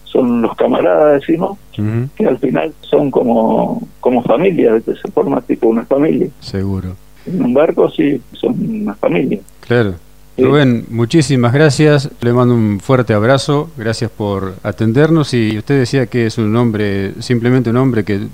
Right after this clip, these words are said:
Speaker 2: participó de todo. Para nosotros es un veterano de guerra, que no es poco decir, al contrario, como argentino es un orgullo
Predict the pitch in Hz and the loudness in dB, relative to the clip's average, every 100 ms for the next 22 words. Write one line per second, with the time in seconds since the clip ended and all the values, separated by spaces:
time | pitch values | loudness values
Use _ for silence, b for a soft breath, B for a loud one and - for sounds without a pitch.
0 | - - 107 95 95 98 - 110 107 101 | -10 -6 -6 -4 -4 -4 0 0 0 0
1 | 98 - 107 92 104 101 104 107 160 131 | -2 -2 -4 -2 -2 0 0 0 0 -2
2 | 117 110 120 101 95 - - - 113 107 | 0 0 0 -2 -2 -6 -12 -10 -4 -2
3 | 113 143 131 107 110 123 143 147 B B | 2 4 4 4 4 2 4 2 B B
4 | - - 110 120 113 127 127 117 107 139 | -8 0 2 2 0 -2 -2 0 0 0
5 | 123 101 104 113 123 131 127 B B B | 0 0 0 2 4 4 2 B B B
6 | 107 107 98 104 101 120 113 117 107 110 | -2 -2 0 0 2 2 2 2 2 0
7 | 113 - 113 | -2 -2 -4